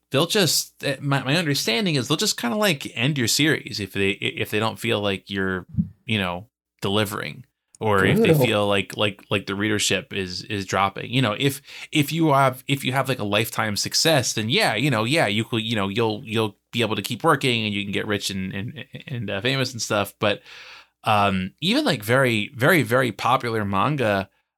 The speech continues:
Speaker 1: um, have, ha-, like, the creators have wound up being v-, under intense pressure to continue delivering at a fast, fast pace.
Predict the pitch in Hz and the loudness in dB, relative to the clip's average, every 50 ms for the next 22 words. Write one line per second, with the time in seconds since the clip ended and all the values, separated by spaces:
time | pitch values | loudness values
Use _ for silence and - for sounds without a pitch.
0 | _ _ - 107 101 98 98 95 92 92 90 90 87 87 - - - 113 113 110 | _ _ 0 0 2 2 2 0 -2 -4 -6 -6 -8 -12 -12 -10 -6 -2 -2 -2
1 | 101 95 95 92 101 - - - - 127 107 95 - 120 110 107 - 101 - - | -4 -6 -10 -16 -16 -14 -12 -10 -8 -8 -8 -6 -6 -6 -6 -4 -6 -6 -4 -4
2 | 120 104 127 135 123 120 101 104 98 104 107 101 95 - 104 101 98 95 92 104 | -2 -2 -2 -2 -2 -2 -2 0 0 0 0 0 -2 -2 -4 -4 -4 -4 -6 -8
3 | 107 104 110 110 107 101 98 98 107 104 - - - 156 160 143 - - - - | -8 -8 -4 -4 -4 -4 -4 -8 -8 -8 -4 -2 0 2 2 2 0 -2 0 0
4 | 120 120 - - 95 - - - - 107 92 - 127 120 117 107 104 101 95 107 | 2 2 2 0 -2 -4 -8 -8 -8 -6 -4 -4 -2 -2 -2 0 0 0 0 0
5 | 110 98 107 104 95 95 101 101 95 95 - - - - 120 117 110 110 - - | 0 0 -2 -2 -2 -2 -2 -4 -4 -6 -6 -6 -4 0 0 0 0 0 -2 -4
6 | - - - 113 107 98 101 - - - - 117 98 98 110 - - - - | -4 -4 -2 0 0 0 0 -4 -6 -8 -6 -6 -6 -4 -2 -2 -2 -2 -4